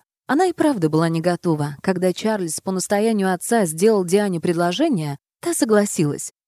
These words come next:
Жить во дворце, быть красивой принцессой, ужинать при свечах. Всё как в любимом романе «Невеста короля». Диана старалась не замечать, что её жених не слишком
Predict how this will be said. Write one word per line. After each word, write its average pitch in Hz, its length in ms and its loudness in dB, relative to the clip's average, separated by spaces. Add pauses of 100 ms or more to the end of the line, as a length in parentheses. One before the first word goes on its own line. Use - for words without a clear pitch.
(380)
Жить 180 400 -2
во 208 140 4
дворце, 170 680 -2
быть 220 240 2
красивой 226 540 0
принцессой, 202 880 0
ужинать 277 560 2
при 180 140 2
свечах. 151 580 -4 (280)
Всё - 260 2
как - 200 0
в - 40 0
любимом 214 420 2
романе 233 440 2
«Невеста 202 500 2
короля». 160 520 -2 (560)
Диана 330 340 0
старалась 277 540 2
не 247 100 2
замечать, 247 580 0
что - 180 -4
её 185 140 2
жених 202 420 -2
не 220 140 -2
слишком 302 520 0